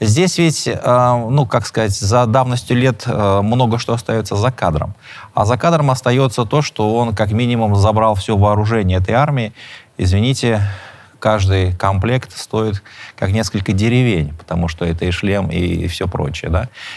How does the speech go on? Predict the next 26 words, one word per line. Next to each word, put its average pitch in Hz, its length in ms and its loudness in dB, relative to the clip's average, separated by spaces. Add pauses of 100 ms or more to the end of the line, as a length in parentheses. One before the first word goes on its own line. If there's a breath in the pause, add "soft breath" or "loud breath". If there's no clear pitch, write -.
(120 loud breath)
И - 40 0
вот 107 60 2
теперь 151 140 4
этот 139 180 2
человек, 131 500 2
теперь 113 180 0
с - 40 0
этим 107 220 2
огромной 107 460 2
с-, 90 180 -2
добычей, 104 420 4
кроме 117 340 2
пленников, 107 680 2
кроме 107 240 0
содомского 98 640 -2
имущества, 117 440 -2
кроме 92 280 -4
всего-всего-всего, 95 960 -4 (480 loud breath)
он 117 100 -2
возвращается 120 960 0
совершенно, 104 760 0 (480 loud breath)
ну, 104 200 2
восторженный 107 1040 2
от 90 160 0
своей 98 320 4
победы, 98 840 2